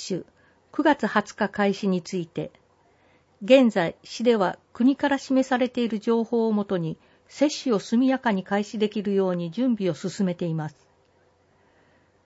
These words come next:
今後、国から新たな方針が示され、詳細が確定し次第、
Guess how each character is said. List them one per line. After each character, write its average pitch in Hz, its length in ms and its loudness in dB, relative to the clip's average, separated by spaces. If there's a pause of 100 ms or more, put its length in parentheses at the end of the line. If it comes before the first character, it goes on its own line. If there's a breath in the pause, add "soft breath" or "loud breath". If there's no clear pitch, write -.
(100)
今 254 280 6
後、 247 200 4
国 269 300 2
か 285 140 2
ら 262 180 2
新 285 180 2
た 233 120 0
な 214 100 2
方 220 220 0
針 220 220 0
が 214 100 2
示 208 300 -2
さ 190 120 -4
れ、 170 200 -6 (120)
詳 269 280 2
細 262 280 0
が 254 160 -2
確 - 300 -8
定 254 180 0
し 247 260 -6
次 240 200 -6
第、 185 220 -2